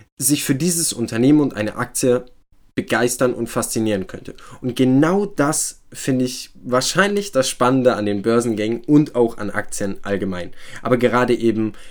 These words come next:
bei den Börsengängen lerne ich jede Woche zwanzig, dreißig, hundert neue Unternehmen kennen, je nachdem, <laughs> wie viele Anmeldungen reinkommen.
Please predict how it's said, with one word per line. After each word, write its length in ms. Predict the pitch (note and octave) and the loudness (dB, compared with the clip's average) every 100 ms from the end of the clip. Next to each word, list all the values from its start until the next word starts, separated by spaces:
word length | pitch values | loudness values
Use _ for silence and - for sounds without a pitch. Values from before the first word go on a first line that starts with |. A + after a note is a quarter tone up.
| - - | -16 -14
bei 180 | C3+ A2+ | 0 2
den 220 | A2+ A2+ | 2 2
Börsengängen 880 | G#2+ C3 C3 A#2+ A2+ A2+ A#2 A#2+ A#2+ | 8 8 8 0 0 0 0 -2 0
lerne 260 | A#2 B2+ B2+ | 2 4 4
ich 260 | B2+ - - | 0 -4 -10
jede 420 | A#2+ C3 D3 C3 | 2 6 8 10
Woche 420 | C3 C3 B2+ B2 | 8 8 6 4
zwanzig, 760 | - - B2 C3+ - C3 A#2 | 2 2 2 2 0 -2 -4
dreißig, 680 | - A2 C3 C3 - B2+ - | -4 0 2 2 -2 -4 -2
hundert 340 | D3 F#3 D#3+ B2+ | 2 4 2 2
neue 240 | C3 C3+ | 2 2
Unternehmen 540 | A#2+ A#2+ A#2+ A2+ B2+ | 0 -2 0 2 0
kennen, 260 | A#2+ B2 A#2+ | 0 0 0
je 120 | A2+ | 0
nachdem, 480 | A#2+ A#2+ - B2+ C3+ | 0 -2 -2 0 -2
<laughs> 100 | - | -2
wie 80 | C#3+ | -2
viele 220 | C#3 A#2+ | -2 -4
Anmeldungen 560 | A#2+ A#2+ A#2 A2+ A2+ G#2+ | -2 0 2 0 -2 -4
reinkommen. 560 | - B2 B2+ B2 C3+ | -2 -2 0 0 0